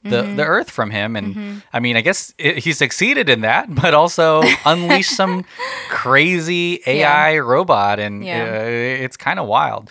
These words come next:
Speaker 2: Mm-hmm.
Speaker 1: Well, how do you think, 'cause it seems like Black Widow and Zola are going to be forced to leave their universe or find, 'cause, 'cause Zola, I think, can destroy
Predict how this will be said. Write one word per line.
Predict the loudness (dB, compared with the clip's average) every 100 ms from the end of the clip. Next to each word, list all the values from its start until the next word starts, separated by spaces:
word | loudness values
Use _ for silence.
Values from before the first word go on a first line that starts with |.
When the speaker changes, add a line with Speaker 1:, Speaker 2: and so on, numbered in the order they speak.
| -12
Speaker 2:
Mm-hmm. | -4
Speaker 1:
Well, | -2
how | 2 2
do | 2
you | -4
think, | -6 -4 -4 -4 -6 -18 -20 _
'cause | -4 -2
it | -4
seems | -4 -4 -2
like | -2 -4
Black | 2 2 2
Widow | 0 2 4 2 0
and | -2 -6
Zola | -2 0 4 4 2 2
are | 2 2
going | 0 0 0 -4
to | -6
be | -6
forced | -10 -4 0 2 0 -4 -10 -14
to | -10 -6 -4 -2 -2 -2 -6 _ _ _ _ _ -12
leave | -8 -4 -2 -4 0
their | 2
universe | 2 0 -2 0 -2 -2 -2
or | -2
find, | -2 -2 0 0 -4 -8 -10 -6
'cause, | -4 -4
'cause | -2 -4 -4 -2
Zola, | 2 4 4 4 4
I | 0
think, | 0 -4
can | -6
destroy | -6 -6 -4 2 2 2 -4